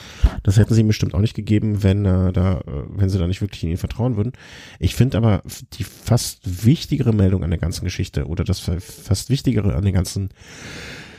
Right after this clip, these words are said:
Nummer ist so ein bisschen, dass dieses Heranführen der eigenen Fahrer und dass, ähm, dass dieses ganze Juniorenprogramm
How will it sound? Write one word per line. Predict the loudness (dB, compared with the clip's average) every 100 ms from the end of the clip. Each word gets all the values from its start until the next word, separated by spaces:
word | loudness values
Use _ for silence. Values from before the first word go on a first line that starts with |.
| -20 _ -4
Nummer | 2 4 6
ist | 4 4
so | 4
ein |
bisschen, | 4 4 2 0 -14 -20 -20 _ _ _ _ _ _
dass | 4 4 4 -2
dieses | -2 0 4 2 0 -12 _ _ _ -2
Heranführen | 0 2 2 0 0 2 0 -4 -8 -20 -20 _ _ _ _ _ _ _ _ -20 _ _ _ _ -4
der | -2 2
eigenen | 4 4 0
Fahrer | 0 0 2 2 4 2 2
und | 0 0 -4 0
dass, | 4 4 0 -10 -6
ähm, | -4 -4
dass | -4 -2
dieses | 0 -2 0
ganze | 0 0 2
Juniorenprogramm | 0 2 2 2 2 -4 -10 -16 _ -2 0 4 4 2